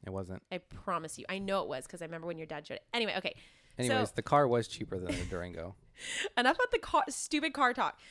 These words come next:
Speaker 2: So he comes back. He, he told me he was going. I told him no, and he came back with it s-,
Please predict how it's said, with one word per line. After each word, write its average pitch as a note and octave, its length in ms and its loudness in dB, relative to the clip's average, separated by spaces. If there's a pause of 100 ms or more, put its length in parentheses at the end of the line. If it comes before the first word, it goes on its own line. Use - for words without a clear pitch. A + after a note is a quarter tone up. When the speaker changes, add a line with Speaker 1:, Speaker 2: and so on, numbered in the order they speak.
(160)
Speaker 2:
So D4 180 6
he D4+ 140 4
comes G#4 220 0
back. G#3 280 0
He, A#3 220 -8
he A#3 140 -4
told B3 160 -2
me C#4 60 2
he D#4 60 2
was D#4+ 100 -2
going. F3 260 0
I G3 140 0
told F#3+ 280 -6
him A#3 220 -4
no, D3+ 300 0
and F#3 180 -6
he F#3+ 100 -4
came G3+ 200 -6
back F3+ 260 2
with F3 220 -2
it - 180 -2
s-, - 140 -12